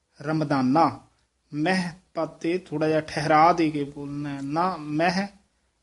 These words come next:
ਰਮਦਾਨਾ। ਆਮ ਕਈ ਮਹਿਰ ਮਰਦਾਨਾ ਹੀ ਕਰ ਜਾਂਦੇ ਹਨ, ਉਹ ਤਾਂ ਬਹੁਤ ਗਲਤ ਹੈ ਜਿਨ੍ਹਾਂ ਨੇ ਸੰਥਿਆ ਨਹੀਂ ਕੀਤੀ ਹੁੰਦੀ। ਇਸ ਕਰਕੇ ਧਿਆਨ ਨਾਲ ਪਾਠ ਕਰਨਾ ਹੈ।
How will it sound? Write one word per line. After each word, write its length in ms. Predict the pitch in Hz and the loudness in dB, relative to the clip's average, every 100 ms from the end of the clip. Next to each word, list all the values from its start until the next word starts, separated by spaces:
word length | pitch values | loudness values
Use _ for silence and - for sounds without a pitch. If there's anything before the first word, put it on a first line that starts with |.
| _ 139 | _ -10
ਰਮਦਾਨਾ। 760 | 143 139 131 131 135 151 139 147 _ _ _ _ | -6 -4 -4 -2 0 0 -2 -8 _ _ _ _
ਆਮ 280 | 160 175 180 | -4 -2 -2
ਕਈ 260 | 175 180 170 | 0 2 2
ਮਹਿਰ 340 | 160 165 185 | 0 0 0
ਮਰਦਾਨਾ 480 | 175 156 156 156 175 | 0 2 2 4 2
ਹੀ 140 | 196 | 2
ਕਰ 160 | 180 156 | 2 2
ਜਾਂਦੇ 400 | 151 151 160 165 | 0 -2 0 -2
ਹਨ, 260 | 165 170 170 _ _ _ _ _ | -4 -8 -12 _ _ _ _ _
ਉਹ 80 | 165 | -6
ਤਾਂ 160 | 180 | -4
ਬਹੁਤ 380 | 165 156 175 165 | -2 -4 -4 -6
ਗਲਤ 420 | 151 151 185 165 | -2 0 0 0
ਹੈ 140 | 156 147 | -2 -2
ਜਿਨ੍ਹਾਂ 280 | 151 151 151 | -2 -2 -4
ਨੇ 80 | |
ਸੰਥਿਆ 440 | 151 151 143 151 165 | -6 -8 -8 -6 -4
ਨਹੀਂ 160 | 165 | -4
ਕੀਤੀ 320 | 151 147 156 147 | -4 -6 -6 -6
ਹੁੰਦੀ। 300 | 147 147 175 - _ _ _ _ | -6 -6 -8 -10 _ _ _ _
ਇਸ 80 | _ | _
ਕਰਕੇ 240 | 147 - | -16 -10
ਧਿਆਨ 440 | 156 175 170 143 160 | -10 -4 0 0 0
ਨਾਲ 360 | 175 170 165 - _ _ | 0 0 0 -6 _ _
ਪਾਠ 320 | 151 143 143 - | -12 -10 -10 -12
ਕਰਨਾ 360 | 147 139 151 156 | -12 -6 -4 -4
ਹੈ। 440 | 160 180 202 - | 0 0 0 -4